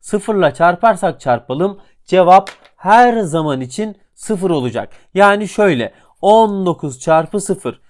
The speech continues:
kaç yapar? Yine sıfır yapar çocuklar. Çünkü on dokuz tane sıfırı toplarsanız yine sıfır çıkacaktır. Hemen devam edelim.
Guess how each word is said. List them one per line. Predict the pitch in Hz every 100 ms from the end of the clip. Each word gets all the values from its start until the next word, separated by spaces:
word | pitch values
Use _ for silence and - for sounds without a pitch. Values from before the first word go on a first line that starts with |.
| _
kaç | - 214 208 175
yapar? | 139 165 196 190 _ _ _
Yine | 160 165 151
sıfır | 175 190 196 175
yapar | 165 156 139
çocuklar. | 139 123 127 107 - _ _
Çünkü | 220 202 160
on | 196 208
dokuz | 202 196 180
tane | 180 156 131
sıfırı | 131 175 143 123
toplarsanız | 160 - 202 196 196 180 202 - _ _
yine | 190 196 208
sıfır | 202 196 180
çıkacaktır. | 139 - 123 113 - 104 _ _ - - 196 240 254 254 247 226 202 190 180 170
Hemen | 196 196 196 147
devam | 170 208 214
edelim. | 185 147 180